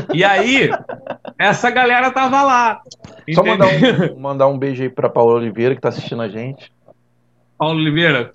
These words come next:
Speaker 1: beijo. Inclusive, outro texto que eu vou falar aqui agora é sobre você também. E aí, <laughs> e, e a minha mulher sabe que eu tenho um certo apre-, eu tinha, né, um certo apreço pela Juliana Paz, que depois do pronunciamento dela de ontem, nossa senhora, de ontem, nesses dias aí, que eu não sei que dia que você vai botar esse negócio,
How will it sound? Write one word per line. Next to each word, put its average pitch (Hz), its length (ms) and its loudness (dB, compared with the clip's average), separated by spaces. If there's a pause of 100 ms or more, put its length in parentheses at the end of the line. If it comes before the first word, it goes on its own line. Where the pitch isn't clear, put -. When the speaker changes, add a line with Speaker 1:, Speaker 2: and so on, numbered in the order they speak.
(140)
Speaker 1:
beijo. 147 440 2
Inclusive, 156 480 2
outro 180 200 0
texto 180 260 -2
que 170 80 -6
eu 165 40 0
vou 170 100 -2
falar 170 200 0
aqui 165 120 -4
agora 160 260 2
é 170 60 0
sobre 175 240 -8
você 185 280 -4
também. 180 240 -4 (480)
E 208 100 2
aí, 226 160 4
<laughs> - 1120 -2
e, 247 360 0
e 262 40 6
a 254 80 4
minha 254 140 4
mulher 240 240 2
sabe 233 340 -2
que - 80 -4
eu 214 60 0
tenho 214 160 -6
um 202 40 -8
certo 196 320 -2
apre-, 175 280 -2
eu 202 100 2
tinha, 196 380 -2
né, 131 220 -2 (120)
um 131 80 -10
certo 165 320 -2
apreço 165 480 0
pela 147 240 2
Juliana 143 380 0
Paz, 117 340 -6
que 135 80 -6
depois 139 280 0
do 147 100 2
pronunciamento 147 600 2
dela 135 320 2
de 123 120 -4
ontem, 143 420 -4
nossa 156 320 -4
senhora, 127 380 -8
de 120 100 0
ontem, 151 220 2
nesses 185 300 4
dias 180 220 4
aí, 147 160 4
que - 60 -4
eu 139 60 0
não 139 60 -2
sei 139 180 -4
que 131 180 -4
dia 135 160 0
que - 80 -10
você 135 80 -6
vai 131 140 0
botar 127 280 0
esse - 200 -6
negócio, 185 340 -2